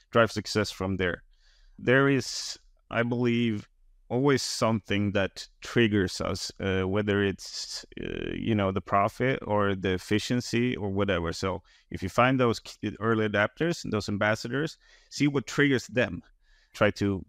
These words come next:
play around with, with the, with that to, uh, get the work done. Don't be afraid. Just go ahead and, and do it, 'cause it's a lot of fun.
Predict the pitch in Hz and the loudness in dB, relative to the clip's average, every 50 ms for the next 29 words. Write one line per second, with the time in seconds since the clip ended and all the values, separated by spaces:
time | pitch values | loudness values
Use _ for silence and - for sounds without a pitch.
0 | - - - - 117 110 107 104 104 104 101 101 98 92 90 98 98 - - _ | -16 -14 -2 2 4 4 6 6 4 4 4 4 2 0 0 -2 -2 -4 -6 _
1 | _ _ - 101 - _ - 90 90 90 90 82 80 - - - 101 95 - - | _ _ -6 -6 -6 _ -4 -4 -2 -2 -2 -2 -4 -6 -6 -4 -4 -4 0 2
2 | 95 90 90 90 _ - - - - - - 98 95 92 92 92 87 87 87 87 | 2 2 2 0 _ -8 -20 -18 -6 -2 0 2 2 2 2 0 -2 -2 -4 -8
3 | - 90 - 90 107 - - 95 98 104 98 90 - - 101 87 82 82 - - | -10 -8 -4 -2 -2 -2 0 0 0 0 -2 -2 0 2 2 2 0 -2 -6 -12
4 | _ _ _ - - - 117 117 - 110 110 104 - 120 117 127 151 139 120 - | _ _ _ -4 0 2 2 2 2 2 2 2 2 2 0 0 0 -2 -2 -2
5 | 117 - - - - - - 107 113 113 107 113 113 117 104 113 107 101 98 - | -2 -2 -4 -10 -10 -4 -2 0 2 2 2 2 2 2 2 0 -2 -4 -4 -4
6 | - 98 104 98 92 107 110 107 92 87 80 - - 95 - - 87 - - 95 | -4 -4 -4 0 2 2 2 2 2 0 -4 -6 -10 -12 -10 -12 -10 -6 -2 0
7 | 95 95 98 107 107 95 - - 101 85 - | 2 2 2 2 0 0 -2 -4 -4 -4 -6